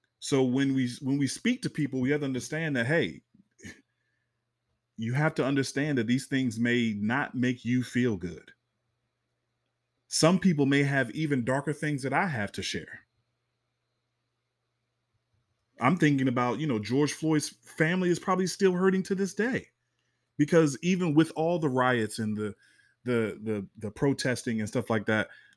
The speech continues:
George Floyd is still not here. That is someone that is missing from a family. I can only imagine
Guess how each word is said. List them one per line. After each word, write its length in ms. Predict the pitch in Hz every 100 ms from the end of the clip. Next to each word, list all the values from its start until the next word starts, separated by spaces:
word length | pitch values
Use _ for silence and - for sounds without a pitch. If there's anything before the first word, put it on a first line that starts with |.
| -
George 280 | 139 196 -
Floyd 360 | 196 190 175 135
is 140 | 123
still 300 | - 170 175
not 300 | 143 147 160
here. 420 | - 175 107 - _ _ _ _ _ _ _ _ _ _ _ _ _ _ _ _ _ _ _
That 140 | 160 170
is 180 | 151 -
someone 340 | 165 165 156
that 120 | 139
is 160 | 123 107
missing 440 | 110 147 - 117
from 220 | 101 120
a 80 | 104
family. 560 | - 110 120 107 82 76 _ _ _ _ _ _ _ _ _ _ _ _ _ _ _ _ _
I 100 | 143
can 120 | 147 160
only 200 | 147 127
imagine 680 | 113 123 131 127 117 104